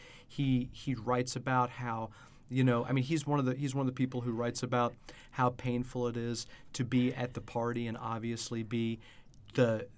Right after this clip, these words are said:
the life of the party, the person making everybody laugh,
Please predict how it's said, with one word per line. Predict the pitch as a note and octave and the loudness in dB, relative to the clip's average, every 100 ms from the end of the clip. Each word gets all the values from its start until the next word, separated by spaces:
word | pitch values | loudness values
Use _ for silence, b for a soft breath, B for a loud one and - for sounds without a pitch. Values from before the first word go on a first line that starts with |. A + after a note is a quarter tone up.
| A#2 | -4
the | A#2+ | -2
life | G#2 A#2 B2 B2+ | 0 0 0 0
of | |
the | A#2 | -6
party, | B2 - A#2 A#2 A#2 | -6 -4 -2 0 -2
the | A2+ A2 | -4 -4
person | - B2 A#2+ A#2 | -2 -2 -2 -2
making | A2 A2 | -2 -2
everybody | A2+ A#2 G#2+ A#2+ A2+ G#2+ | -2 -2 0 -2 -2 -4
laugh, | G#2 A2+ A2+ A#2 A#2 | -4 -2 -2 -2 -4